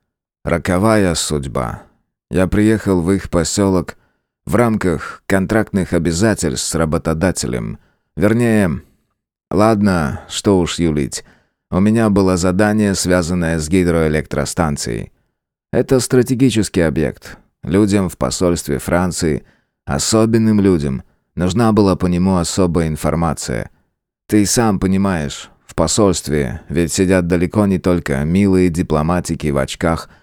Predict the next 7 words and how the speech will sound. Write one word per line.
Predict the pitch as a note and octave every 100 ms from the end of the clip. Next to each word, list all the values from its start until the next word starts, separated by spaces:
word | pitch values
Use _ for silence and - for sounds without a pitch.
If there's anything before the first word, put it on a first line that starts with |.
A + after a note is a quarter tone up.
| _ -
читающие | F#2+ G2 G2 F#2 - F2+
утренние | F#2 E2+ E2+ D#2
газеты | E2+ D#2 D#2+ F#2 - D2+
и | C2
ходящие | D2 C#2+ D#2+ - D#2 D2+
по | D2
приёмам. | C#2+ D2+ E2+ D#2 A#1 G1+